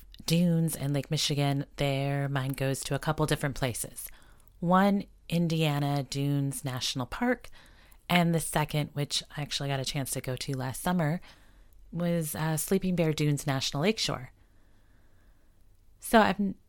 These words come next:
not been to Indiana Dunes, but I can tell you from my Sleeping Bear, um, Dunes National Lakeshore experience that it was crowded. It was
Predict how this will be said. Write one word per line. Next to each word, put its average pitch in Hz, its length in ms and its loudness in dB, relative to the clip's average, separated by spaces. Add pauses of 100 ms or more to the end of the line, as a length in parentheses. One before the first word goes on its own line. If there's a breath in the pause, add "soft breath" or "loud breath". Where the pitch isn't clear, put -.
not 240 320 6
been 156 240 2
to - 160 -2
Indiana 139 480 -2
Dunes, 131 520 -4 (460 soft breath)
but 170 100 4
I 160 80 4
can 160 160 -2
tell 180 160 2
you 170 200 2
from 151 260 -2
my 143 120 2
Sleeping 240 420 2
Bear, 147 440 0 (480 soft breath)
um, 139 420 -6 (200)
Dunes 151 420 2
National 147 380 0
Lakeshore 143 320 -4
experience 131 600 -2
that 135 160 -4
it - 180 -8
was - 160 -10
crowded. 170 880 4 (880 soft breath)
It 185 160 -2
was 180 720 4